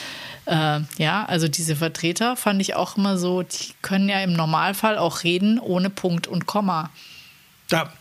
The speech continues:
Speaker 2: das kann er auch. <laughs> Aber er ist halt einfach total erfolglos ohne sie, weil er einfach zu ehrlich ist.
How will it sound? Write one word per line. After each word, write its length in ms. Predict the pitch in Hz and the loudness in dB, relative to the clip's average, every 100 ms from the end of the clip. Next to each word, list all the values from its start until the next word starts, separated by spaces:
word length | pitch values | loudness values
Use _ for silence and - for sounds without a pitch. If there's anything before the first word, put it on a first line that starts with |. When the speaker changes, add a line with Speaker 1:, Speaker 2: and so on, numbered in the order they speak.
| - | -2
Speaker 2:
das 160 | 170 160 | 2 2
kann 160 | - 175 | 4 4
er 160 | 147 | 4
auch. 320 | 131 196 - - - - - - - | 4 4 0 -10 -14 -10 -12 -12 -2
<laughs> 880 | 240 - - 131 135 110 - - - | -2 -2 -8 -12 -10 -10 -12 -20 -4
Aber 260 | 151 170 | 0 2
er 140 | 165 160 | 2 2
ist 180 | 180 175 | 2 2
halt 80 | |
einfach 240 | 156 147 156 | 0 0 0
total 280 | 147 135 165 | 2 2 2
erfolglos 640 | 147 170 170 127 113 - - | 2 2 2 0 0 -2 0
ohne 260 | 147 151 139 | 2 4 4
sie, 340 | 131 175 170 | 2 0 2
weil 200 | 147 156 | 2 2
er 320 | 165 156 170 | 0 0 2
einfach 360 | 160 139 151 - - | 0 2 0 -2 -2
zu 160 | - 160 | 0 2
ehrlich 320 | 151 165 135 | 4 2 2
ist. 260 | 113 - | 0 -2